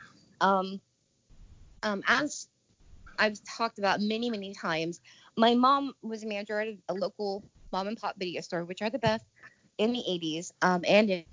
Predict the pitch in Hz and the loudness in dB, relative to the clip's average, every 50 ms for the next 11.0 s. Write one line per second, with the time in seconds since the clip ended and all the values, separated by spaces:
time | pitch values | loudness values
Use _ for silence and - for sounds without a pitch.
0 | - - 196 190 - - 190 185 185 - 190 170 170 170 165 165 170 175 180 _ | -12 -12 -12 -12 -10 -10 -8 -8 -8 -4 -4 -2 -2 -2 -2 -4 -4 -4 -4 _
1 | - - - - - - _ _ _ _ _ _ _ _ - 175 170 175 170 165 | -20 -20 -20 -20 -20 -20 _ _ _ _ _ _ _ _ -2 0 0 0 0 0
2 | 170 170 170 147 - _ _ _ _ _ _ _ - 226 233 220 226 226 240 247 | 0 -2 -2 -4 -8 _ _ _ _ _ _ _ 2 4 4 4 4 2 0 0
3 | - 254 214 262 262 254 254 233 214 208 208 202 208 - - 190 196 190 202 - | 0 2 4 4 6 6 2 2 2 2 4 2 2 0 -2 -4 -4 -4 -6 -6
4 | - 214 - - 226 - 208 214 208 185 180 190 214 - 226 202 175 170 160 165 | -8 -10 -10 -14 -6 -4 -2 -2 0 -2 -4 -6 -4 -6 -4 -4 -2 -4 -4 -2
5 | - 196 233 247 196 165 165 175 175 160 - _ - 202 - 220 - 170 170 180 | -2 -2 -2 0 0 0 -2 -2 -4 -10 -12 _ -6 -4 -4 0 0 2 2 2
6 | 214 254 226 202 - 170 175 - 127 196 - 190 214 - 190 170 180 202 220 254 | 0 -2 -4 -2 -2 -2 -2 -2 -2 -6 -6 -8 -10 -8 -8 -6 -6 -4 -2 -2
7 | 262 269 247 214 180 151 143 - - 190 190 220 - 247 392 415 453 - 359 302 | -2 0 0 -2 -2 -4 -6 -6 -6 -8 -6 -6 -4 -4 -2 -2 -2 0 2 2
8 | 214 214 202 - 180 180 - - - _ _ _ _ _ _ _ _ _ - 202 | 2 0 -2 -8 -8 -8 -8 -12 -14 _ _ _ _ _ _ _ _ _ -4 -2
9 | 214 196 190 190 180 180 180 196 196 _ _ _ _ _ _ 190 196 233 226 - | -2 -2 -4 -4 -6 -6 -8 -10 -12 _ _ _ _ _ _ 0 2 2 4 6
10 | 247 240 233 233 233 - _ _ _ _ - 240 233 190 202 185 165 147 151 180 | 6 6 6 6 4 0 _ _ _ _ -10 -10 -6 -2 0 2 2 2 2 -2